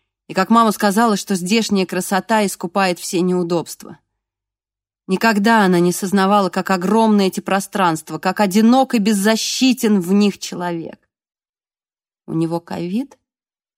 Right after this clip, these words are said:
Её голос больше не дрожал, но лишь потому, что онемели губы. «Пневмония двусторонняя», ответила Сонина собеседница. «Корона или нет, это неизвестно, у нас лаборатории нету, чтобы определять». «Пожалуйста,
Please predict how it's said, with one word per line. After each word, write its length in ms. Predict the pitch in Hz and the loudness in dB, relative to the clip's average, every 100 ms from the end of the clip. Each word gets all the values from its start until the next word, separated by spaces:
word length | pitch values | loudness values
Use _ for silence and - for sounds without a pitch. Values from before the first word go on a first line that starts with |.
| _ _ _ | _ _ _
Её 160 | 180 185 | -8 -4
голос 300 | 190 233 208 | -2 -2 -2
больше 300 | 190 196 - | -4 -6 -6
не 100 | 196 | -6
дрожал, 600 | 185 202 208 190 156 147 | -2 -4 -4 -4 -4 -6
но 120 | 156 | -8
лишь 220 | 156 160 | -6 -10
потому, 320 | - 165 165 180 | -12 -6 -4 -4
что 160 | - | -6
онемели 420 | 156 160 165 151 | -6 -4 -4 -6
губы. 400 | 151 151 139 139 - _ _ _ _ _ _ _ _ _ | -10 -10 -10 -12 -16 _ _ _ _ _ _ _ _ _
«Пневмония 640 | 165 180 175 196 214 202 156 | -2 0 2 2 2 2 0
двусторонняя», 880 | 151 - 151 147 139 131 131 135 _ _ _ _ _ _ _ | -6 -8 -6 -6 -6 -6 -8 -12 _ _ _ _ _ _ _
ответила 480 | - - 151 - 151 | -18 -10 -10 -10 -12
Сонина 380 | 151 151 147 143 | -10 -10 -10 -12
собеседница. 840 | - - 147 139 135 139 - - _ _ _ _ _ _ _ _ _ | -12 -12 -12 -10 -12 -12 -16 -20 _ _ _ _ _ _ _ _ _
«Корона 440 | - 170 196 185 175 | -2 0 2 0 0
или 140 | 175 | 0
нет, 240 | 185 190 | 0 -2
это 160 | 151 160 | -6 -4
неизвестно, 680 | 160 165 156 175 185 - 135 | -2 -2 -2 -4 -6 -6 -6
у 40 | |
нас 220 | 135 135 | -6 -8
лаборатории 540 | 147 147 151 151 170 139 | -8 -4 -6 -4 -6 -6
нету, 300 | 131 135 - | -6 -8 -12
чтобы 260 | - - | -14 -10
определять». 640 | 127 131 131 127 127 120 _ _ _ _ _ _ _ _ _ _ _ _ _ | -10 -10 -10 -10 -10 -16 _ _ _ _ _ _ _ _ _ _ _ _ _
«Пожалуйста, 760 | - 165 160 156 156 - - 160 | -12 -8 -4 -6 -6 -14 -20 -20